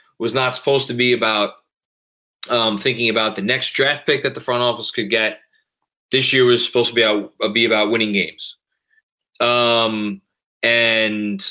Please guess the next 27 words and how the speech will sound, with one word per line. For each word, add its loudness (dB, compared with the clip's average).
uh, 2
they 2
have 0
not -2
done -2
that. -20
And, 0
um, 0
you 2
know, 2
there 2
are 4
reasons 2
for -2
that. 0
Obviously, 2
this 2
game, 2
it -2
cannot -2
be, -2
it -2
cannot, 2
cannot 0
be, 2
um, 0
understated 4